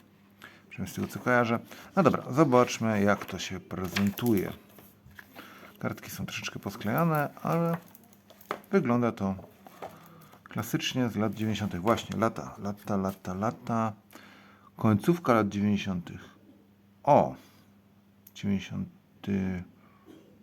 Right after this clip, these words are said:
szósty, dziewięćdziesiąty siódmy. Okej, czyli istotna rzecz, to jest akcja po Nightfallu.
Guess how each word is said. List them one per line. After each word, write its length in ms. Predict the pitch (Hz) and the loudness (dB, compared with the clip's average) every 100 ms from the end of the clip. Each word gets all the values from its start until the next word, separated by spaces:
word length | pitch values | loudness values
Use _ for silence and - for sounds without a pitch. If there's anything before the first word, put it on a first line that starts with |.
| - | -16
szósty, 460 | - 143 143 - | -6 -4 -4 -8
dziewięćdziesiąty 460 | 110 110 107 104 101 | -4 -2 -2 -4 -6
siódmy. 540 | - 110 98 90 87 85 - - - - - - - | -4 -2 0 0 -2 -4 -12 -20 -18 -18 -20 -20 0
Okej, 640 | 123 156 160 104 107 135 | 6 6 6 4 4 4
czyli 400 | 135 - 113 120 | -2 -4 0 0
istotna 540 | 123 - 123 - 113 101 | -2 -4 -6 -2 0 0
rzecz, 420 | 98 139 - - - - - - - _ _ | 2 0 -2 -10 -20 -20 -20 -20 -20 _ _
to 280 | - 123 135 | 2 4 6
jest 360 | 123 117 - 101 | 4 2 0 -2
akcja 360 | 98 - 110 | -2 -2 -2
po 260 | 101 95 95 | -2 -4 -2
Nightfallu. 640 | 92 98 - 123 113 87 | -2 -2 -2 0 0 0